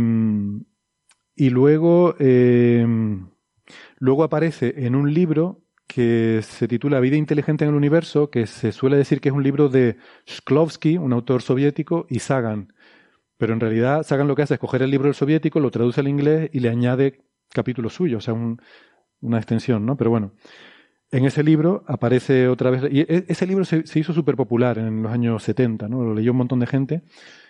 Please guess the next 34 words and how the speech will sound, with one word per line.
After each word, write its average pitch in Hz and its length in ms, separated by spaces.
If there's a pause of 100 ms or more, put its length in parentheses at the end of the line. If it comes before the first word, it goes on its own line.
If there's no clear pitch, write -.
(100)
y 120 180
ahí 120 140
se, 123 600
se 117 120
hizo 120 140
bastante 120 300
famosa 113 320
la 113 80
ecuación. 110 460 (1160)
De 139 80
hecho, 147 120
les 139 100
he 139 40
contado 143 240
la 139 60
anécdota 139 360
de 120 40
que 120 120
John 131 220
Lomberg, 139 440 (420)
cuando, 113 400
la, 120 280
cuando 113 300
conoció 123 440
a 131 300
Sagan, 147 540 (260)
habían 123 260
quedado 131 260
en 135 60
el 131 80
aeropuerto 131 560
de 120 520
Toronto, 139 420
creo, 151 320